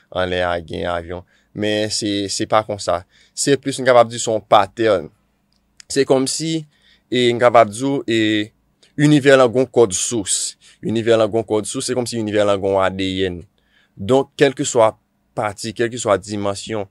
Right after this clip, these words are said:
ou jwenn nan inivè lan, w ap toujou jwenn menm kòd sous sa, menm kòd sous sa ki, ki renye ladan l. E se sa k fè talè a. M te di ke sèt lwa kosmik yo, yo rive nan tout ti we kwen nan inivè lan. Donk w ap jwenn menm kòd sous sa nan chak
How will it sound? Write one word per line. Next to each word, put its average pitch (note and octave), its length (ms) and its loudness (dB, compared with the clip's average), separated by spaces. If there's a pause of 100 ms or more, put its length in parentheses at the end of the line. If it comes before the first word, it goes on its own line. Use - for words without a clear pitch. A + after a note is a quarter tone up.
(440)
ou G#2 140 -6
jwenn G2+ 240 -2
nan G2 160 2
inivè G2 300 0
lan, G#2 120 0
w G#2 60 2
ap G2 80 -8
toujou F#2+ 240 -8
jwenn G2 240 -4
menm G2+ 240 -4
kòd F#2+ 220 -4
sous G2 200 -8
sa, F#2 200 -2 (200)
menm A2+ 300 -4
kòd G2 300 -4
sous - 220 -8 (100)
sa G#2+ 200 4
ki, G2 400 -10
ki G2+ 160 -10
renye F#2+ 280 -4
ladan F2+ 320 -6
l. - 20 -20 (220)
E A2 120 -8
se C3+ 120 -4
sa A#2+ 100 0
k - 80 -12
fè G2+ 140 -4
talè F#2+ 240 0
a. F2+ 40 -2
M F2+ 120 -8
te F#2 120 -8
di - 120 -20
ke F#2 120 -12
sèt G#2 220 -8
lwa F#2+ 160 -4
kosmik F#2 400 -12
yo, A2 140 -6 (340)
yo G#2 320 -2
rive G#2 320 -4
nan G2 260 -2
tout A2 160 -10
ti G#2 240 -10
we F#2+ 220 -6
kwen G#2 260 -6
nan F#2 140 -4
inivè F2+ 400 -8
lan. F2 240 -10 (180)
Donk A2+ 380 -4
w A2+ 80 6
ap G#2 100 4
jwenn A2 300 -4 (260)
menm A2 320 -2
kòd G#2+ 200 -4
sous G2+ 200 -10
sa G#2 160 2
nan F#2+ 160 -6
chak - 320 -4